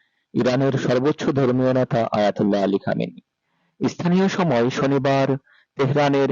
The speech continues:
ইমাম খোমেনি মসজিদে পবিত্র আশুরার একটি অনুষ্ঠানে যোগ দেন তিনি। খামেনির এই উপস্থিতি এমন এক সময়ে হলো, যখন ইরান সহ গোটা শিয়া বিশ্ব মুহররম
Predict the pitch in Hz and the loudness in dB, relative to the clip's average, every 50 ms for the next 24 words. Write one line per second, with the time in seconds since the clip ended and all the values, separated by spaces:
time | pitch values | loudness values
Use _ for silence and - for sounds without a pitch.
0 | - - - 151 165 180 185 190 190 185 - 117 117 131 147 180 196 202 139 104 | -2 -2 -2 0 0 2 2 2 0 0 -2 -2 -2 0 2 2 2 2 0 0
1 | 98 - _ _ _ _ _ _ _ _ _ _ 117 123 117 - - - 165 147 | -4 -10 _ _ _ _ _ _ _ _ _ _ -2 -2 -2 -2 -2 -2 0 0
2 | 123 101 - - - _ _ _ _ _ - 131 131 185 185 - - - 185 139 | 0 -2 -2 -6 -14 _ _ _ _ _ -4 -2 -2 -2 -4 -2 -2 0 0 0
3 | 117 120 - - 135 135 135 - - 120 120 - _ - 123 107 107 117 120 - | 0 0 0 0 2 2 0 0 -2 -4 -4 -4 _ 0 0 2 2 0 -2 -2
4 | - - - 170 160 117 - - _ _ _ _ - 107 - 123 110 104 95 90 | -4 -2 -2 0 -2 -2 -4 -8 _ _ _ _ -8 -2 0 0 0 0 -2 -2
5 | 101 98 95 - 101 98 98 98 - - - - 143 139 156 180 202 226 233 - | -2 -2 0 -2 -2 -2 -2 -4 -6 -10 -4 -2 0 0 2 2 2 2 2 2
6 | 262 214 185 185 - 156 131 147 170 175 - - - 196 - 143 113 107 107 - | 2 2 2 2 2 2 2 2 -2 -2 -2 -4 -4 -2 0 0 0 0 -2 -6
7 | - - 135 147 165 175 185 185 - 156 143 - - - - 160 156 160 165 160 | -4 -2 -2 0 2 0 0 0 0 -2 -4 -4 -6 -6 -4 -2 0 0 2 2
8 | 160 160 165 - 196 202 196 143 110 - - - _ _ _ _ - 113 104 131 | 2 0 0 0 0 0 2 2 0 -2 -4 -8 _ _ _ _ -6 -2 -2 -2
9 | 120 - - 180 143 120 117 - - _ _ _ _ - 139 131 131 143 156 160 | -2 0 0 0 0 0 0 -2 -4 _ _ _ _ -2 0 0 2 2 0 0
10 | 160 160 - - 117 110 - 139 123 104 - - - - - _ - 123 104 - | 0 -2 -2 -2 -4 -2 0 0 0 0 -2 -6 -14 -20 -20 _ -6 -4 0 0
11 | 127 135 135 - 202 196 190 190 190 196 - _ _ _ _ _ - - - - | 0 0 0 0 0 2 2 0 0 -4 -8 _ _ _ _ _ -20 -12 -2 0
12 | 135 147 165 175 165 131 131 131 - - - 151 117 98 - - _ - _ _ | 2 2 2 2 2 0 0 -2 -2 -2 -2 0 0 0 0 -4 _ -20 _ _
13 | - 123 127 131 143 170 180 175 180 180 175 | -2 0 0 0 2 0 0 2 2 2 2